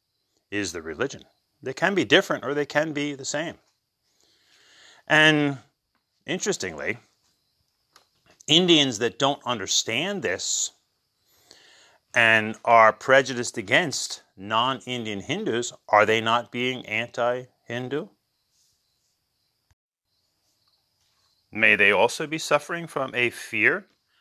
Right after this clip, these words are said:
of these non-Indian Hindus? Maybe they have a fear that, oh, they're gonna take over. So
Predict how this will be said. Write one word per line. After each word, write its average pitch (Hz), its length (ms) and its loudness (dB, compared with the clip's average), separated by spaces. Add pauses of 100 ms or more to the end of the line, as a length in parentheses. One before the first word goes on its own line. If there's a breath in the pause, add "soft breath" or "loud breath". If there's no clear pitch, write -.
(140)
of 127 200 0
these 131 240 -2
non-Indian 131 800 0
Hindus? 139 440 -12
Maybe 120 260 -2
they 127 400 0 (920)
have 117 200 0
a 131 80 -2
fear 139 380 2
that, 135 160 2
oh, 139 160 -6
they're 127 120 -4
gonna 120 200 -6
take 127 320 0
over. 139 400 -4 (2500)
So 131 500 4